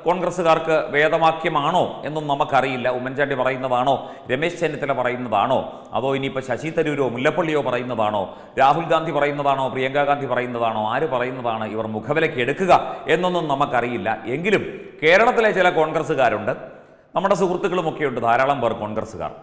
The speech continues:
കോൺഗ്രസിനെ ഇങ്ങനെ പൊക്കിപ്പിടിച്ച് കോൺഗ്രസ് വികാരമാണ് എന്നൊക്കെ പറഞ്ഞ് നടക്കുന്ന ചില ആൾക്കാരുണ്ട്. അവർ ഇതൊന്ന് കേട്ടാൽ, കാരണം അവർക്ക് ഉമ്മൻചാണ്ടി ഒരു നേതാവാണല്ലോ,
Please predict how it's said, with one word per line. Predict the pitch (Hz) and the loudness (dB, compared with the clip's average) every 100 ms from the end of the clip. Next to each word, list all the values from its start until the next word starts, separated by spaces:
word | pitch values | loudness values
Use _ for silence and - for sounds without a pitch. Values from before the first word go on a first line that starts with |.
| - - | -16 -8
കോൺഗ്രസിനെ | 131 135 135 139 | -6 -6 -6 -6
ഇങ്ങനെ | 131 127 | -4 -6
പൊക്കിപ്പിടിച്ച് | 117 127 127 120 - 120 - - - - | -6 -8 -8 -8 -4 -4 -6 -18 -20 -6
കോൺഗ്രസ് | 120 135 127 - 117 | -4 -2 -4 -6 -4
വികാരമാണ് | 120 135 139 127 127 123 | 6 8 8 4 2 0
എന്നൊക്കെ | 117 120 117 | -4 -6 -2
പറഞ്ഞ് | 117 117 113 | -2 -2 -2
നടക്കുന്ന | 110 127 120 107 - - - | -2 0 -2 -4 -8 -18 -4
ചില | 127 123 | -2 0
ആൾക്കാരുണ്ട്. | 98 104 110 90 73 76 - - | 0 -2 0 0 -2 -14 -16 2
അവർ | 165 233 165 | 4 4 2
ഇതൊന്ന് | 160 156 - | -2 -4 -4
കേട്ടാൽ, | 107 98 78 - | -4 -2 -4 -6
കാരണം | 95 107 | -8 -6
അവർക്ക് | 113 131 - 135 | -4 -4 -6 -6
ഉമ്മൻചാണ്ടി | 139 127 123 117 117 | -6 -4 -4 -4 -6
ഒരു | 113 107 | -6 -4
നേതാവാണല്ലോ, | 98 95 82 85 80 | 0 2 0 -2 -6